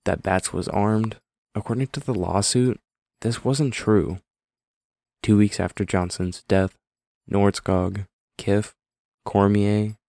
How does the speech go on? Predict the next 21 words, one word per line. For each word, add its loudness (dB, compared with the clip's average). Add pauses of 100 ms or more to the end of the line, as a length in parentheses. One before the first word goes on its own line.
(220)
Mann, -2 (500)
Patrick -6
Valdez, 0 (320)
and -2
Michael -6
Schneider -4 (520)
detained -4
and 0
arrested -2 (320)
Ron -2
Dalton, 0 (400)
Eric -2
Jones, 0 (420)
and 0
Marcelo -2
Gonzalez. -4 (1120)
They 4
beat 0
all 0
three -2
men, -2